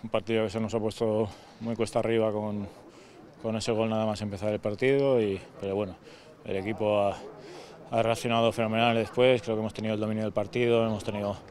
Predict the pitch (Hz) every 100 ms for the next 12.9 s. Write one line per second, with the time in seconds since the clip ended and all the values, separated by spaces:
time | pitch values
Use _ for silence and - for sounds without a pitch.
0 | - - - - - - 120 117 117 110
1 | 113 110 127 135 127 - - 110 110 104
2 | 101 95 85 - - - 101 98 110 113
3 | 107 - 113 104 107 - 110 104 120 120
4 | 123 - 98 92 92 - - - - -
5 | 104 104 113 113 110 107 110 107 123 135
6 | 139 135 104 - 104 101 104 104 101 113
7 | 131 127 110 107 107 107 107 110 107 107
8 | 104 110 101 117 - - - - - 113
9 | 107 123 127 135 127 107 92 - - 110
10 | 101 - 104 - - - 113 107 104 107
11 | 104 104 101 - 104 110 113 104 92 -
12 | - - 92 98 95 101 101 98